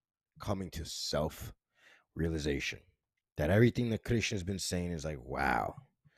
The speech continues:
you are it. You are the divine splendor." And now Krishna's gonna come back with some gangster shit. So here we are. "All right, Arjuna,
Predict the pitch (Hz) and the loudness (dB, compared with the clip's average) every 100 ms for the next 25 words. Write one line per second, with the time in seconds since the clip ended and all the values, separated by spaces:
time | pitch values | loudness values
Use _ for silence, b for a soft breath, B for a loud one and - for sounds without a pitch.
0 | _ _ _ _ 85 92 110 117 80 62 | _ _ _ _ 0 6 10 10 8 2
1 | - - 98 104 101 90 85 87 92 90 | -8 -4 4 6 6 6 4 4 2 2
2 | - - 82 76 67 - - _ _ _ | 0 2 2 2 -2 -4 -18 _ _ _
3 | _ _ _ _ _ _ _ _ _ B | _ _ _ _ _ _ _ _ _ B
4 | B B B B B 113 123 127 127 - | B B B B B 8 12 12 12 12
5 | 123 - 127 95 117 104 92 104 98 98 | 10 10 4 6 6 6 4 4 8 8
6 | 87 85 - 85 82 78 - - 73 - | 6 0 -4 0 0 0 -2 -6 -4 -2
7 | 58 - _ b b b - _ _ - | -4 -8 _ b b b -20 _ _ -16
8 | 67 71 76 104 110 67 - _ _ - | -10 -6 -2 0 0 -4 -10 _ _ -18
9 | - - - _ _ 147 - _ _ _ | -14 -16 -16 _ _ -4 -4 _ _ _
10 | b b b b b b b b _ _ | b b b b b b b b _ _
11 | _ _ _ _ - 104 113 131 107 90 | _ _ _ _ 6 8 10 10 10 8
12 | 80 90 95 101 95 | 6 6 6 6 4